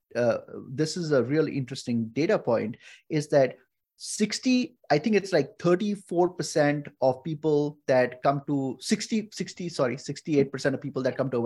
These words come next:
website are totally new to the website, which means that only thirty-two percent of them are returning visitors. So just think about that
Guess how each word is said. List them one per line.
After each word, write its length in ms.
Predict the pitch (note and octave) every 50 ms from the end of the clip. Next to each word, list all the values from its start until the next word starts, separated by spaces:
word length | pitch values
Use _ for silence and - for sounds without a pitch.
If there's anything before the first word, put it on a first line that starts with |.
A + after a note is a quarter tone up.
| A2
website 340 | A2+ - - D3 C#3+ C#3 C#3 - - - - _ _ _
are 200 | A2+ C3 C#3+ - -
totally 280 | - F3+ F3+ F3+ G#3 F#3
new 160 | D3 D3 D3
to 60 | C3+
the 80 | - B2
website, 400 | A2+ A2+ - - - - - - _ _ _ _ _
which 240 | D3+ D#3+ D#3 -
means 640 | G3 A3+ C4+ D4 B3+ G3+ D#3 C#3+ C3 C#3 E3 F3+ - - _ _ _ _
that 120 | - D#3+ D#3+ D#3 -
only 320 | F3+ G3 A#3 C4 D#4 D4
thirty-two 480 | - - - - G#3 G3+ A#3 A3 A#3 A#3
percent 320 | G#3 G3+ - - G3+ G3
of 140 | G3 F3 D3+
them 260 | D3+ C3+ C3 B2+ B2+ -
are 100 | C#3 C3+
returning 400 | C3 C3+ B2+ B2+ C3+ C3 B2+ A#2+
visitors. 480 | A#2 C#3+ D3+ D#3 D3 - C3 C3 B2+ - _ _ _ _
So 340 | - - - - _ _ C#3
just 220 | C#3+ - C#4 - -
think 160 | - - A#3
about 380 | A#3 G3 F3+ D#3 D3 C#3 - - - -
that 260 | C#3+ C3+ C3+ B2+ -